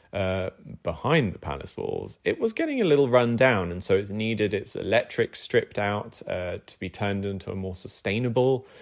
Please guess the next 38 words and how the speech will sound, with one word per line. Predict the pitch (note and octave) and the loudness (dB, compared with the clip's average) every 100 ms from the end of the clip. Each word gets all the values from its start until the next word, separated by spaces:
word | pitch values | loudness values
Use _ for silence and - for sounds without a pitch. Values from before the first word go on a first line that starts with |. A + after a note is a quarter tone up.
| - | -20
space | - - - C3+ C#3+ - | -8 -4 6 6 6 -2
as | A2 | 2
well. | A2 G#2+ | 4 4
I | |
think | G2+ G2+ | 0 -4
a | |
lot | G2 G2+ G2 G#2+ | 0 0 0 -6
of | G2+ - | -8 -2
energy | A2+ A#2 A2+ - G#2 | 0 2 0 -2 -4
was | G2+ G#2 | -4 -6
being | F#2+ G#2+ G2+ F#2+ | -4 -2 -2 2
wasted | G#2 G#2 - G#2 F#2 | 0 0 -4 -4 -4
due | G#2+ G2+ | -6 -6
to | - | -8
the | G2+ - | -10 -4
old, | G#2+ A2 G#2 G#2 - - _ _ _ - | 0 2 0 -4 -8 -16 _ _ _ -4
ancient | D3+ F#3 F#3+ - F#2 F2 - - _ _ | 0 0 0 -4 -4 -6 -12 -20 _ _
technology | - - G2 F#2 F2 F2 - F2 E2+ - - - _ _ _ - | -10 -8 -6 -6 -8 -10 -8 -8 -10 -18 -20 -20 _ _ _ 2
that | G#2 | 2
was | G2+ F#2+ | 2 0
there. | F2 G2+ E2+ E2 - - - - - | 4 4 4 0 -8 -20 -20 -12 -4
But | F#3 | 2
what | G3+ C4 | 6 6
is | B3 | 6
very | D#3 F3 F3 D3+ | 8 8 8 2
interesting | C3+ C3 A#2+ A2+ G#2 | 0 0 0 0 2
about | F#2+ F#2 | 2 2
the | G#2 | 0
sovereign | - F#2 F#2 - | -2 0 -2 -2
grant | F#2 F2 E2+ G#2+ - | -2 0 -4 -6 -2
is | G#2+ G#2+ - _ | 0 0 -4 _
not | D3 D#3 F#3 G#3 F3 - - - | -4 2 6 6 4 -6 -12 -10
some | - - C#3+ | -4 0 2
of | B2+ | 2
these | A#2+ | 0
sort | - A2+ | -2 -4
of | F#2+ - | -4 0
bigger | B2 A#2 A2+ G#2+ G#2+ | 2 6 6 6 4